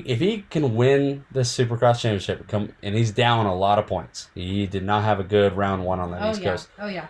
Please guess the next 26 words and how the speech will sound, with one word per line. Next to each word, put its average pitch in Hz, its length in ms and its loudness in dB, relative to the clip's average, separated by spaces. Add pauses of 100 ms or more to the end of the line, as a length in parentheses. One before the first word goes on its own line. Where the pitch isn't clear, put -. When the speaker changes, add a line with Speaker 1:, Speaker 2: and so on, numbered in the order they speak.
(100)
Speaker 1:
If 110 120 0
he 120 60 4
can 110 140 2
win 127 160 4
this 139 180 0
championship 123 440 2
and 104 100 -4
put 110 120 6
in 104 120 2
a 92 60 -2
solid 123 360 6
outdoors, 110 500 4
and 101 160 -2
it, 98 100 -4
it, 107 300 -10
God 123 300 2
forbid 131 220 4
he 123 60 4
goes 110 180 2
back-to-back 110 840 0 (360)
two 156 200 0
fifty 120 300 0
S 110 160 2
M 107 100 2
X 104 220 -2
champion, 120 480 0